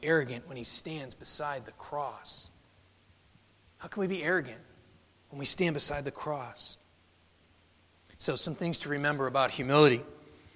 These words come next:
First, God hates pride. Pride was Satan's motivation for his rebellion against God. In the account of the fall, of, of, of Satan's fall,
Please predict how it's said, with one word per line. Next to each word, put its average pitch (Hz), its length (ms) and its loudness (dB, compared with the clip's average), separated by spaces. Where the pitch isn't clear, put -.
First, - 680 6
God 165 480 6
hates - 640 0
pride. 113 500 4
Pride 180 320 12
was 156 200 4
Satan's 175 540 8
motivation 165 680 8
for 151 160 2
his 160 180 4
rebellion 156 520 6
against 156 560 0
God. 156 400 4
In 160 120 2
the 160 100 8
account 202 420 6
of 151 320 6
the 151 80 4
fall, 185 560 12
of, 147 180 4
of, 143 280 0
of 135 160 0
Satan's 214 500 10
fall, 139 560 8